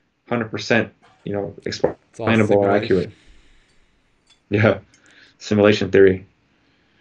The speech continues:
Speaker 1: We have to mention it. We have to mention it, guys. It's the Matrix every episode. <laughs> Just kidding.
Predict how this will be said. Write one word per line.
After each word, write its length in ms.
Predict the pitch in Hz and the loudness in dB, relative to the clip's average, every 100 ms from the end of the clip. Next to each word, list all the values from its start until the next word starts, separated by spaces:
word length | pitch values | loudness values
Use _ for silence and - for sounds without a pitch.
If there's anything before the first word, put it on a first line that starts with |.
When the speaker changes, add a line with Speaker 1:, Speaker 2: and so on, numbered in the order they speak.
| _ _ _ _ _ - | _ _ _ _ _ -2
Speaker 1:
We 120 | 101 | 2
have 120 | 107 | 4
to 80 | 107 | 4
mention 340 | 107 110 - 95 | 4 2 0 -6
it. 80 | |
We 120 | 98 98 | -4 2
have 240 | 117 120 | 2 2
to 80 | 120 | 2
mention 340 | 120 117 - | 0 0 -4
it, 60 | 95 | -4
guys. 420 | 92 95 98 - _ - | -2 -2 -4 -14 _ -14
It's 120 | - - | -14 -4
the 100 | 107 | 2
Matrix 540 | 117 110 98 - - | 2 2 -2 -4 -4
every 220 | 101 104 | 0 2
episode. 440 | 107 107 - 98 95 - | 2 0 -6 -6 -6 -12
<laughs> 200 | - - | -8 -2
Just 260 | 147 110 - | 0 0 -2
kidding. 240 | - 101 | -4 -4